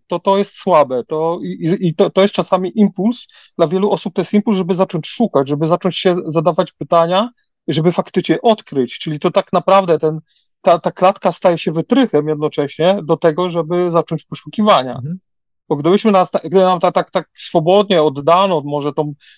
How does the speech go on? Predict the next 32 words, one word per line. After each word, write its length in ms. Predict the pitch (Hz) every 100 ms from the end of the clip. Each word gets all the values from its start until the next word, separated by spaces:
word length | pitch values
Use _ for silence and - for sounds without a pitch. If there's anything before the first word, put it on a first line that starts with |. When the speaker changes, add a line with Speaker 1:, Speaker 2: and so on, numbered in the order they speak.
| _
Speaker 1:
no, 160 | 180 - 165
no, 180 | 170 -
poszukaj 540 | - - 156 226 208
sobie, 240 | - 190
jeśli 280 | 202 185 -
masz 200 | 190 185
ochotę, 400 | 180 - 190 -
tu 140 | - 180
ci 180 | -
nic 200 | 175 151
nie 80 | 160
będziemy 320 | 151 151 160
narzucać 400 | 165 170 185 202
i 40 | 180
tak 100 | 185
dalej, 160 | 196 - -
to 60 | 180
nie 160 | 196 277
wiem, 280 | 240 185 180
na 140 | 180 196
ile 200 | 233 208
byli, 260 | 202 202 185 180 -
często 280 | - 220 -
mielibyśmy 480 | 196 202 180 202 202
motywację 640 | 185 190 143 - - - 139
do, 140 | 139
do 120 | 135
tej 180 | 139 135
eksploracji 640 | 135 - 151 143 135 -
na 100 | 135
tą 180 | 127 131
rozprawę. 520 | 135 - 147 123 117